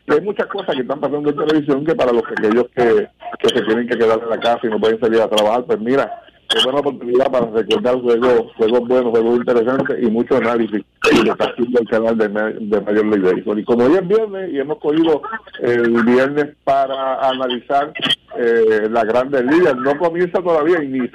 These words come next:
se tiene una fecha exacta que puede comenzar, pero, pero obviamente lo que hablen los muchachos y lo que leemos nosotros no debe cambiar mucho cuando la Grandes Ligas comienza, si es que en algún momento comienza. Yo espero que sí, todo el mundo espera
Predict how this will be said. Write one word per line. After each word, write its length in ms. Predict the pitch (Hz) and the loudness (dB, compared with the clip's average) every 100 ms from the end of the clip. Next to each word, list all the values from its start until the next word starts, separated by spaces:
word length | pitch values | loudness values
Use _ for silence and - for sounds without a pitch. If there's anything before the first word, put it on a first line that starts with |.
| - | -4
se 140 | 123 110 | -2 0
tiene 260 | 127 143 | 0 0
una 220 | 170 165 143 - | 0 0 -2 -2
fecha 520 | 170 - 139 120 139 - - - | -2 0 -2 -2 -4 -6 -6 -4
exacta 480 | 113 - 143 - | -2 0 -2 -2
que 100 | 139 120 | -4 -2
puede 220 | 131 143 | 0 2
comenzar, 340 | 165 160 196 226 | 2 0 -2 0
pero, 240 | 226 147 - - - | -2 -2 -4 -6 -4
pero 200 | - 127 | -2 0
obviamente 520 | 143 139 147 151 143 135 | 2 2 0 -2 -2 0
lo 200 | 131 123 | 2 2
que 160 | 123 | 2
hablen 300 | 120 120 139 | 2 2 2
los 120 | 135 139 | 2 2
muchachos 640 | 135 127 127 131 - 135 131 127 | -2 0 0 0 -4 -2 0 0
y 40 | |
lo 140 | 120 113 | 2 2
que 120 | 113 | 2
leemos 220 | 113 139 | 2 0
nosotros 420 | 131 127 143 135 117 | -4 0 2 2 2
no 120 | 135 | 2
debe 260 | 135 139 135 | 4 2 0
cambiar 380 | 120 117 123 | -2 0 0
mucho 340 | 123 131 127 113 127 - _ _ | 0 -6 -4 -6 -6 -8 _ _
cuando 840 | 127 135 143 139 135 135 135 135 123 | 0 2 0 -4 0 2 2 2 0
la 200 | 120 110 | 0 0
Grandes 340 | 110 110 123 | 0 0 0
Ligas 220 | 117 123 - | 0 0 -2
comienza, 420 | 117 113 123 123 117 | -4 -2 -2 -2 -2
si 60 | 123 | -2
es 80 | 113 | 0
que 80 | |
en 120 | 127 120 | 0 2
algún 180 | 113 117 | 0 0
momento 340 | 107 110 117 | 0 0 2
comienza. 320 | 113 117 113 | 2 2 2
Yo 80 | 123 | 2
espero 260 | 135 170 165 | 2 2 2
que 160 | 143 | 2
sí, 60 | 143 | 2
todo 200 | 147 165 | 2 2
el 60 | |
mundo 220 | 160 165 151 | 0 -2 -2
espera 380 | 147 131 101 | 0 0 0